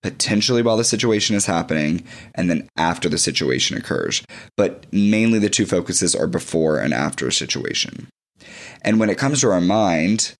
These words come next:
out the gate, it has the appeal to be worst case scenario based. And it has a lot to do with other people. And when we're focusing too externally or focusing on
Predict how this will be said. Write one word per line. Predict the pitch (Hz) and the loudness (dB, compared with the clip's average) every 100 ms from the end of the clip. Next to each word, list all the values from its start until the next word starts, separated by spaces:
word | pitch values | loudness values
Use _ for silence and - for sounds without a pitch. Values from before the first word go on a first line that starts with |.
| _ _ _ - | _ _ _ -2
out | 107 107 | 0 2
the | 95 | 0
gate, | 98 127 107 - | 2 2 2 0
it | 95 | -2
has | 104 101 - | 0 0 2
the | 98 | 0
appeal | 80 107 101 92 85 | 0 0 2 2 0
to | - | -2
be | 90 90 85 | 0 0 0
worst | 87 87 85 - | 0 0 0 0
case | 90 71 | -2 0
scenario | - 62 58 50 | -2 -4 -4 -4
based. | 50 50 - - - _ - - - | -4 -6 -4 -2 -4 _ -20 -20 -6
And | - 107 | 0 2
it | |
has | 117 127 | 4 4
a | |
lot | 110 107 | 4 2
to | 104 | 2
do | 101 | 2
with | 92 | 2
other | 90 76 | 2 0
people. | - - - 50 - - - - | -2 -8 -6 -8 -8 -14 -20 -6
And | 95 107 | 2 4
when | 98 | 4
we're | 95 | 2
focusing | 123 127 127 120 104 | 0 0 0 2 2
too | - | 2
externally | 90 - - 110 104 101 90 | 0 0 0 2 2 2 0
or | - | 0
focusing | 101 90 95 90 85 - | -2 -2 -2 -2 -2 -4
on | 80 82 | -4 -6